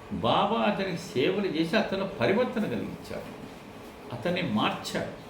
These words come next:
మార్చి అతను పరివర్తన కలిగించి ఏదైతే అతను గురువు అని చెప్పి భావిస్తూ ఒక కపట గురువుగా అతను నటిస్తున్నాడో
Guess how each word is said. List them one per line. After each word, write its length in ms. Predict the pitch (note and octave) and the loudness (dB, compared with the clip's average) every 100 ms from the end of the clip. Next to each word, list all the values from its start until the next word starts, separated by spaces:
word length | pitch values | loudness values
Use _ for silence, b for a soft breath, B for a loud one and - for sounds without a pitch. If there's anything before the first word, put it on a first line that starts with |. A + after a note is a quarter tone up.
| - - - - - - - - - - - - - G#2 | -14 -14 -14 -16 -16 -16 -16 -14 -14 -14 -14 -14 -6 2
మార్చి 400 | A#2 G3 - G#3+ | 4 4 4 2
అతను 300 | E3 F3 E3+ | 2 0 -2
పరివర్తన 580 | - B2 E3 F#3+ F#3+ E3 | 0 0 0 0 0 0
కలిగించి 680 | A#2+ G#2+ G2+ - - - - | 2 0 0 -2 -2 -2 -2
ఏదైతే 520 | G#2+ C#3+ E3 F#3+ F#3 F#3 | 2 2 4 2 0 -2
అతను 180 | F3 | 0
గురువు 360 | D3+ B2 C#3+ D3 | -2 -2 -2 0
అని 160 | C#3+ C3+ | -2 -2
చెప్పి 340 | C3+ C#3 C3+ | -2 0 0
భావిస్తూ 580 | G#2 A#2+ C3+ C3 - C3 | 0 -2 -2 -4 -4 -2
ఒక 340 | A2+ A2 A2 | -2 -4 -6
కపట 220 | G#2 C3 | -4 -4
గురువుగా 640 | C3+ B2+ B2+ A2+ A#2 B2 - - - - - - - - - - - - - A2+ | -4 -2 0 0 -2 -4 -6 -14 -16 -16 -16 -16 -16 -16 -16 -16 -16 -16 -12 -8
అతను 220 | A#2 G2+ | -4 -2
నటిస్తున్నాడో 680 | F#2 - - A2 F#2+ F#2+ | -4 -6 -6 -2 -2 -2